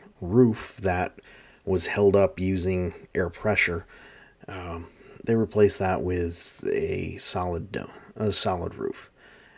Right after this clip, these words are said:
So they just finished that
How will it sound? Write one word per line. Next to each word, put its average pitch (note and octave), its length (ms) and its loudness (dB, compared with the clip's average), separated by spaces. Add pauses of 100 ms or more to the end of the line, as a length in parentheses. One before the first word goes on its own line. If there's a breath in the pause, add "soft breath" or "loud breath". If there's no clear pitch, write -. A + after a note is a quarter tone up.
(680 soft breath)
So F#2 640 0 (880)
they G#2+ 240 4
just D#3 260 2
finished E3+ 460 2
that E2+ 440 -4